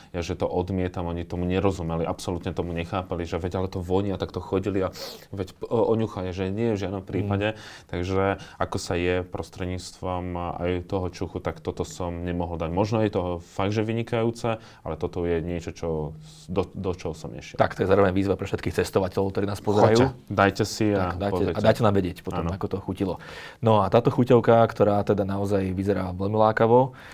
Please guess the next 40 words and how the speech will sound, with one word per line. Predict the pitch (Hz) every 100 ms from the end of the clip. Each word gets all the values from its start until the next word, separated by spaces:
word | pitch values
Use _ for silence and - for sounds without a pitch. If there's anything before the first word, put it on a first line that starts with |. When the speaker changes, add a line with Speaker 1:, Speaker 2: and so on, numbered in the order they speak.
| -
Speaker 2:
je | 104 98
čo? | - - - - - - - - _
Speaker 1:
Túto | - 147 165
chuťovku, | 127 135 131 - 131 127 120 117
e, | 107
urč-, | 107 - - 110 95
určite | 117 113 127 110
sa | 107
s | 107 104
ňou | 92
stretnete, | - 95 - 107 98 - 98 98
keď | 95 90
pôjdete | - 95 92 95
do | 92 82 -
Číny, | - 95 90 156 160 - -
a |
to | -
je | 87
jedno, | 92 95
do | 90
ktorej | 87 - 98
časti | 92 87 -
provincie. | 82 82 104 110 139 147 147 - - -
Volá | - 95
sa | 101
to | 95
takzvané | 90 87 90
storočné | 87 - 87 - 90
vajce. | 80 80 - - - - - -
A | 90 87 90
Speaker 2:
Mhm. | 92
Speaker 1:
na | 98
Slovensku | 107 139 123 -
my | 92
zakopávame | 87 82 98 90 82 76
slivovice | 71 - 95 107 113 127 127
na | 127 104
niekoľko | 98 - 104 - 101
x | 101 110
rokov, | 98 - 107